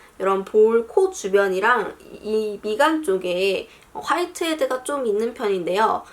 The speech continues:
어, 이것도 거의 한 근 삼 개월 가량 마스크팩이랑 모델링팩 꾸준히 하면서 이 주에 한 번씩 썰퍼팩을 전체 도포해서 피지 관리를 해서 이만큼이 된 거거든요. 지금 남아있는 이 화이트헤드들도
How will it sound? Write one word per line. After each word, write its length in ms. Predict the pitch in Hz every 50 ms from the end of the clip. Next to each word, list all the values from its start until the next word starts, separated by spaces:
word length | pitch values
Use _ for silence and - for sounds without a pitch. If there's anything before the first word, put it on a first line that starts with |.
| - - - -
어, 300 | - - 196 180 175 - -
이것도 640 | - - 220 330 - - - 233 220 226 240 233 214
거의 280 | - - 208 208 214 240
한 300 | 247 269 269 262 262 254
근 280 | - - 208 214 214 220
삼 260 | 226 - 370 392 381
개월 280 | 381 370 349 320 285
가량 420 | 269 - - - - 247 311 415 427 - _ - - - - _
마스크팩이랑 920 | - 190 208 202 - - 240 233 - 262 240 - 214 208 214 214 220 208
모델링팩 760 | 190 190 202 214 233 233 233 226 220 220 240 214 208 202 - -
꾸준히 360 | - 320 311 359 330 311 302
하면서 600 | 277 254 240 220 214 214 214 302 349 381 - - - - _ _
이 160 | 220 220 226
주에 200 | 220 262 277 277
한 180 | 277 285 294 277
번씩 340 | 269 269 262 - - 262 -
썰퍼팩을 800 | - 320 339 349 349 - 349 - - - 220 196 196 208 208
전체 380 | 208 - - 208 214 214 247 220
도포해서 540 | 226 202 196 - - - 208 202 208 247 214
피지 280 | - 320 311 311 320
관리를 460 | 311 269 247 240 233 226 226 233 247 - - -
해서 500 | 370 370 370 359 - 381 381 403 403 403 - - - - - -
이만큼이 580 | 208 214 226 233 240 233 233 - 240 226 220 208
된 180 | 214 208 190
거거든요. 680 | 185 196 180 170 165 160 - - - 240 381 403 - - _ _ _ _ _ _ _ - - - _ _
지금 540 | - - 247 254 247 262 247 254 254 240 208
남아있는 560 | 196 202 214 233 226 220 220 214 190 180 202
이 160 | 202 196 185
화이트헤드들도 1120 | 240 - 330 381 392 370 - - 285 233 - 185 180 185 180 175 - 254 240 208 - -